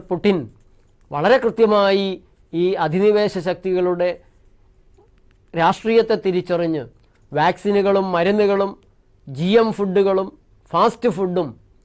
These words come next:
അമേരിക്ക അവരുടെ ഏജൻസികൾ സന്നദ്ധ സംഘടനകൾ കൂടെ മനുഷ്യരെ സൈക്കോളജിക്കൽ റോബോട്ടുകളാക്കാൻ ഉപയോഗിക്കുകയാണ്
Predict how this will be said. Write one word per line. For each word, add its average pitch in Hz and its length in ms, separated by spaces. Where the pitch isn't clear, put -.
അമേരിക്ക 190 500
അവരുടെ 190 260
ഏജൻസികൾ 202 580
സന്നദ്ധ 220 340
സംഘടനകൾ 190 420
കൂടെ 170 260
മനുഷ്യരെ 180 600
സൈക്കോളജിക്കൽ 202 720
റോബോട്ടുകളാക്കാൻ 190 960
ഉപയോഗിക്കുകയാണ് 165 880